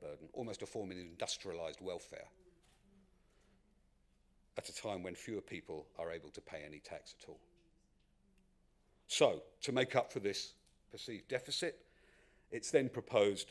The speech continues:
that government budgets are supplemented by a robot tax. But this too is problematic.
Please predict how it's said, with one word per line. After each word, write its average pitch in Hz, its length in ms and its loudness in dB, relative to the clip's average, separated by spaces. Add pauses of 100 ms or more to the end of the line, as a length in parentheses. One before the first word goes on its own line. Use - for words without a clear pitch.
that 104 240 -4
government 104 440 -2
budgets 104 420 0
are 92 100 -2
supplemented 80 840 -4 (1500)
by 92 120 0
a 98 40 0
robot 120 380 -2
tax. - 340 -14 (1400)
But 98 140 -4
this 139 160 2
too 131 160 4
is 104 80 0
problematic. 95 640 -2